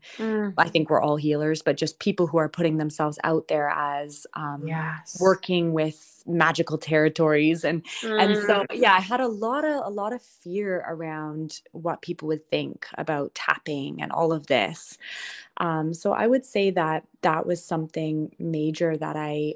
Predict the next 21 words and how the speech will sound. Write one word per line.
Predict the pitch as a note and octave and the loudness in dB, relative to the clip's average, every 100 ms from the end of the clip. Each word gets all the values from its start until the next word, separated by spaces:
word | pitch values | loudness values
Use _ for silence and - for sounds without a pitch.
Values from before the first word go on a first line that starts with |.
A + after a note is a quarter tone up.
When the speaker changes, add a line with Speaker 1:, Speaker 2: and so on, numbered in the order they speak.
| - | -6
Speaker 2:
overcame, | E3 - D#3 - D3+ G3 | -6 -6 -8 -10 -4 -2
and | F#3 | 0
I | D#3 | -2
just | D#3+ - | -4 -6
kept | - E3 E3 - | -8 -6 -6 -4
going, | D3+ D3+ F#3+ G3+ | -2 0 2 0
and | D#3+ | 0
I, | D#3 D3+ - | -2 -6 -8
I | D#3 D3+ D3+ | -10 -6 -6
really | D3+ E3+ E3+ F3 | -2 -2 0 0
grew, | - D#3 D#3 G3 A3+ D#3 D3+ - - - - _ - | -4 -10 0 2 4 2 -4 -10 -20 -20 -20 _ -6
um, | E3+ D#3 D#3 | -4 -2 -2
my | D#3+ | -2
business | D#3+ E3+ F#3+ G3 - | 0 0 0 -2 -4
to | - | -4
where | D#3 D3+ | -2 0
it | D3+ - | 0 -2
is | D#3 - | -6 -6
today, | E3 D3+ D3 E3 | -6 0 2 4
which | F3+ D#3 - | 4 2 0
is | D3+ D3 | -2 -4